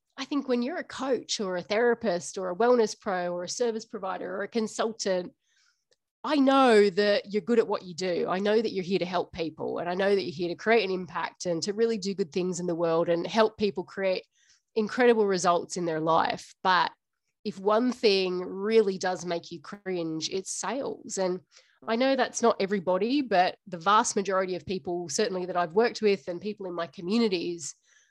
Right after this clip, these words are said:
I know that sales isn't the thing that you love the most in your business. <laughs> Okay? So let's be real on that. And, you know, if I could have one wish for today's episode, it's that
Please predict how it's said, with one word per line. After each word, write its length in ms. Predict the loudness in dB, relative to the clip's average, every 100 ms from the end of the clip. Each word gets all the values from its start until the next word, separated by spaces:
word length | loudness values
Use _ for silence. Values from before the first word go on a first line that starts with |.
| _ _ -10
I 80 |
know 140 | -6 -6
that 120 | -6
sales 480 | -6 -4 -2 -2 -2
isn't 260 | -2 0
the 80 | -2
thing 320 | 0 2 2
that 100 | 0
you 100 | -2
love 300 | -2 -2 -2
the 80 | 0
most 520 | 2 4 2 0 -2
in 140 | -4 -2
your 100 | 2
business. 720 | 4 6 4 0 -2 -2 -4
<laughs> 40 | -6 -6 -6 -4 -6 -6
Okay? 160 | -12 -4
So 100 | 2
let's 280 | 2 0 2
be 160 | 2
real 520 | 4 2 8 6 6 -2 -18 -20 -6
on 240 | -4 -2 -2
that. 300 | -2 -2 0
And, 260 | 2 4 2 -4 _ _ _
you 120 | -8 -4
know, 140 | -4 -2
if 180 | -4 2
I 160 | 2 2
could 160 | -2
have 380 | 0 0 0 -2
one 240 | 0 0 2
wish 280 | 0 0
for 80 | -4
today's 400 | -6 -4 -2 -2
episode, 560 | -4 -4 -6 -2 -2 -4
it's 180 | -10 -4
that 240 | -2